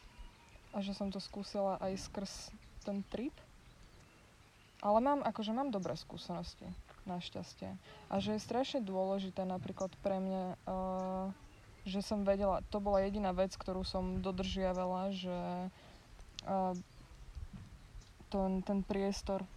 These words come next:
vieš, v ktorom, eh, si to dáš, alebo v ktorom ja som si to dala, že to bolo pre mňa akože taká tá jediná príprava, že som vedela, že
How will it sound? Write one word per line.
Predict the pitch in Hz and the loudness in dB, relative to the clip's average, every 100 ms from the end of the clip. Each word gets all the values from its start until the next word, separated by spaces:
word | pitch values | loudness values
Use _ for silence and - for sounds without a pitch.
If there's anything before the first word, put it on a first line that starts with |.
| - - | -14 -6
vieš, | 208 220 - | -2 -2 -4
v | - - | -6 -4
ktorom, | - 196 190 196 196 | -2 0 0 0 0
eh, | 196 - 220 202 202 101 208 - - - - - | 0 2 2 4 4 4 2 -2 -6 -6 -6 -6
si | - - 208 | -4 -2 0
to | |
dáš, | 202 196 247 330 - - - | 4 6 6 2 -4 -8 0
alebo | 214 202 | 2 2
v | - | -2
ktorom | 208 202 | 0 2
ja | 202 | 0
som | 214 | 0
si | 208 | -4
to | - | -4
dala, | 196 196 220 294 - - - - - - - - - | 0 2 2 -2 -10 -6 -6 -4 -8 -8 -8 -10 -8
že | 214 208 | -2 0
to | 202 | 2
bolo | 202 | 2
pre | 196 202 | 2 2
mňa | 196 196 | 2 0
akože | 220 - | 0 -2
taká | 220 208 | 0 2
tá | 202 | 2
jediná | 196 196 202 | 2 2 2
príprava, | 196 190 185 202 190 | 2 -2 0 2 4
že | 196 196 | 2 0
som | 196 | 2
vedela, | 190 190 190 185 | 2 4 4 2
že | 190 185 185 | 2 0 0